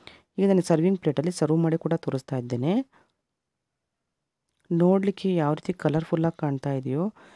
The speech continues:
ಕ್ರಿಸ್ಪಿಯಾಗಿ ಕಾಣ್ತಾ ಇದೆಯೋ, ಅದೇ ರೀತಿಯ ಟೇಸ್ಟ್ ಕೊಡುತ್ತೆ. ನೀವು ತೆಂಗಿನಕಾಯಿ ಚಟ್ನಿ ಇರ್ಬೋದು, ಟೊಮೊಟೊ ಸಾಸ್ ಇರ್ಬೋದು, ಟೊಮೊಟೊ ಕೆಚಪ್ ಒಂದಿಗೂ ಕೂಡ ತಿನ್ಬೋದು, ಅಥವಾ ನೀವು ಈವ್ನಿಂಗ್ ಸ್ನ್ಯಾಕ್ಸಲ್ಲೂ ಕೂಡ ಉಪಯೋಗಿಸ್ಬೋದು.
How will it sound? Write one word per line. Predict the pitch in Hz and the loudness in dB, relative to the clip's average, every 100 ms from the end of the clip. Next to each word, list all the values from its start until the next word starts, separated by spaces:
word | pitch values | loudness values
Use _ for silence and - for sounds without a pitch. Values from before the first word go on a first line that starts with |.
| _ _ | _ _
ಕ್ರಿಸ್ಪಿಯಾಗಿ | 165 170 - 190 180 180 | -2 -2 2 2 4 2
ಕಾಣ್ತಾ | 156 139 - 143 | 0 -2 -2 -4
ಇದೆಯೋ, | 135 151 160 | -2 -2 -2
ಅದೇ | 147 139 185 | -2 2 2
ರೀತಿಯ | 175 170 156 165 | 4 2 0 -2
ಟೇಸ್ಟ್ | - 156 151 - | 0 -2 -2 -4
ಕೊಡುತ್ತೆ. | 139 131 - 170 226 - - - _ | -4 -4 -4 -4 -4 -8 -20 -20 _
ನೀವು | 175 175 | 4 4
ತೆಂಗಿನಕಾಯಿ | 170 160 170 - 170 | 4 4 4 2 0
ಚಟ್ನಿ | - 143 - | 0 -2 -2
ಇರ್ಬೋದು, | 139 135 139 143 | -2 -2 -4 -4
ಟೊಮೊಟೊ | 139 151 151 170 | -2 0 0 -2
ಸಾಸ್ | - 151 - | -4 -6 -6
ಇರ್ಬೋದು, | 139 135 | -6 -6
ಟೊಮೊಟೊ | 147 143 143 - | -4 -4 -4 -4
ಕೆಚಪ್ | - - 165 156 | -4 -4 -4 -2
ಒಂದಿಗೂ | 143 147 | -2 -2
ಕೂಡ | 165 151 | -4 -4
ತಿನ್ಬೋದು, | - 151 139 139 131 170 202 - - - - - | -2 -2 -2 -4 -4 -4 -6 -12 -20 -20 -14 -6
ಅಥವಾ | 180 185 | 0 2
ನೀವು | 185 175 | 4 4
ಈವ್ನಿಂಗ್ | 170 160 180 185 | 4 4 4 4
ಸ್ನ್ಯಾಕ್ಸಲ್ಲೂ | 175 - 151 - 156 151 160 | 0 -2 -2 -2 -4 -2 -2
ಕೂಡ | - 160 190 208 - | -4 -4 -2 -2 -6
ಉಪಯೋಗಿಸ್ಬೋದು. | - 156 139 135 - 139 123 208 | -2 0 0 -4 -6 -6 -2 -4